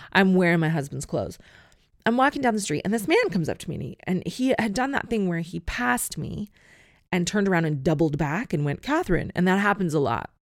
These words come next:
Like, if I'm walking with a group of people, sometimes people recognize me, but they don't recognize me until after they've passed me for some reason. And then they go,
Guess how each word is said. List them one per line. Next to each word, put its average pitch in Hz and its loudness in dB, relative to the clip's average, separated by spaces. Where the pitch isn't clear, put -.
Like, 165 -4
if 170 -2
I'm 170 2
walking 165 -2
with 160 -4
a 156 -6
group 147 -4
of 160 -14
people, - -8
sometimes 190 0
people 175 0
recognize 151 -4
me, 143 -4
but 151 -4
they 165 2
don't 170 2
recognize 160 -4
me 160 0
until 151 -2
after 139 -4
they've 139 -6
passed - -10
me - -12
for - -12
some - -10
reason. - -12
And 151 0
then 143 -2
they 139 -4
go, - -6